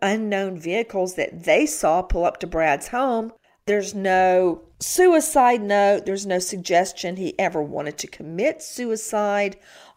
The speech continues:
All we know is that his phone was cut off and he goes missing. And another thing, Alan Duke,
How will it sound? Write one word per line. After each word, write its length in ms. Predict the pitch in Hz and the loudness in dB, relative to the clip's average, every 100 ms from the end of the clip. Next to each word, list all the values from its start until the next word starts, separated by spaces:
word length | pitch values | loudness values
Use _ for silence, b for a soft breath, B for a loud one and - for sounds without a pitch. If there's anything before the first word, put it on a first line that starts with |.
| - | 6
All 220 | 269 320 | 8 8
we 140 | 349 | 4
know 520 | 339 349 226 208 226 - - | 4 6 6 6 2 -6 -6
is 140 | 196 | -2
that 100 | 196 | 0
his 220 | 165 160 - | 0 -2 -4
phone 580 | - 202 220 269 302 320 | 4 6 6 4 -2 -6
was 160 | 233 - | -8 -4
cut 200 | 254 240 | 0 4
off 440 | 165 117 165 - - - | 4 4 2 -4 -10 -4
and 320 | 226 233 214 | 0 -2 -2
he 160 | 214 | -4
goes 320 | 196 175 170 180 | -2 -2 -2 -4
missing. 440 | 170 170 - - _ B B B | -6 -6 -10 -16 _ B B B
And 140 | 254 | 0
another 420 | 262 262 320 359 302 | 0 2 4 4 0
thing, 440 | - 285 339 311 | 2 4 2 0
Alan 400 | - 220 262 202 | 0 0 0 -2
Duke, 300 | 208 269 208 | -2 -2 -4